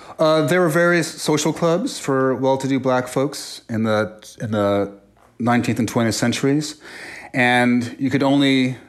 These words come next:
enter them if you had a, you know, upstanding job, and also if you were lighter than a, a paper bag. And so the paper bag test meant that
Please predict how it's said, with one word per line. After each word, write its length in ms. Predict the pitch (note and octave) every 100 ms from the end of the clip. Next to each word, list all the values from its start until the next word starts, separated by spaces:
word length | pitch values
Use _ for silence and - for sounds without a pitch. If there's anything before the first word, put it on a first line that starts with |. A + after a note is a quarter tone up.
| - -
enter 400 | C#3+ C#3 C#3+ C#3
them 800 | C#3 - C3 C3 C#3 F3+ F#3+ D3 A#2+ - - C#3+
if 120 | C3
you 100 | A#2
had 160 | A2+
a, 260 | A2 G2+ G2+ -
you 80 | G#2+
know, 220 | F#2+ F#2
upstanding 520 | G#2 - A#2 G#2 G2
job, 400 | F#2+ G2 G#2 A#2 - - -
and 140 | B2 B2+
also 380 | C3 C3 B2+
if 160 | A#2+ A2
you 100 | A#2+
were 100 | A2+
lighter 360 | A2 A#2 A#2 G#2+
than 140 | G#2+
a, 200 | G2 F#2
a 80 | G#2+
paper 360 | G2+ A#2 G#2+ G#2
bag. 480 | G2+ G2 E2+ D2+ - -
And 140 | - -
so 140 | G#2
the 60 | G2
paper 260 | F#2+ A2
bag 280 | G2 G#2 G2+
test 460 | F#2+ F#2+ F2+ - -
meant 300 | G2 F#2+ F#2+
that 280 | G#2+ -